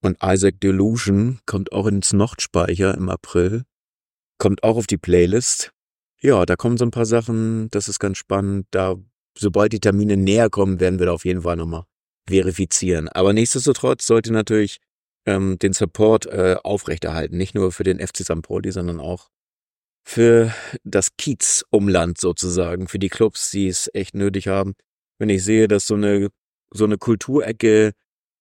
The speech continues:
ähm, also ich glaube, jetzt, äh, ist der Termin am letzten Wochenende gewesen, wo es offiziell der Baubeginn der, äh, der neuen Monsterbrücke stattfinden soll, sollte. Ist bis jetzt noch nichts passiert. Aber was da an Kultur niedergemacht wurde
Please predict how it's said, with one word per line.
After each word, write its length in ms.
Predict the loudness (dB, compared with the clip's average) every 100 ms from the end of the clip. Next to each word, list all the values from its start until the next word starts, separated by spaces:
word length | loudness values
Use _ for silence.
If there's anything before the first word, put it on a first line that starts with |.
| _ _
ähm, 500 | 0 2 2 0 -2 -4
also 160 | -2 -2
ich 60 |
glaube, 260 | 0 2 4
jetzt, 320 | 2 0 -2 2
äh, 320 | 2 2 -2
ist 160 | -4 -2
der 80 | -2
Termin 280 | 0 0 0
am 100 | 0
letzten 280 | 0 -2
Wochenende 320 | -2 -2 -2 -2
gewesen, 360 | -2 -2 0
wo 60 | -2
es 100 | -2
offiziell 600 | -4 -4 2 4 4 4
der 160 | 2
Baubeginn 640 | 0 0 2 2 2 0 2
der, 420 | 2 2 0 -2
äh, 420 | -2 -2 -2 -6 -4
der 320 | 0 2 0 -4 -6
neuen 300 | -4 -2 0
Monsterbrücke 760 | 0 -2 0 0 2 0 2 -2 _ _ _ -20
stattfinden 680 | -2 -2 -2 -2 -2 -2 2
soll, 300 | 4 4 2
sollte. 720 | 2 4 4 2 0 -2 -6 -12
Ist 320 | -10 -10 -8 -4
bis 140 | 0
jetzt 160 | 0 0
noch 60 | -2
nichts 220 | -2 -2
passiert. 460 | -4 -2 -2 -2 -4 _ _ _ _
Aber 180 | 4 4
was 180 | 4 2
da 180 | 0 0
an 180 | -2 -2
Kultur 600 | -2 -2 0 2 4 2
niedergemacht 720 | 2 2 2 0 -2 -4 -2
wurde 420 | 0 2 2 -2